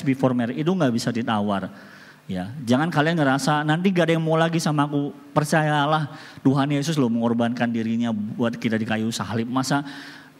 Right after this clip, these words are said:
dia nggak menyiapkan kita cuma perkara pacaran?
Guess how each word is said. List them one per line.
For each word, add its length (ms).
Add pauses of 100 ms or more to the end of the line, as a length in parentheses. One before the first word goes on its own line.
(160)
dia 160
nggak 240
menyiapkan 480
kita 160
cuma 240
perkara 400
pacaran? 640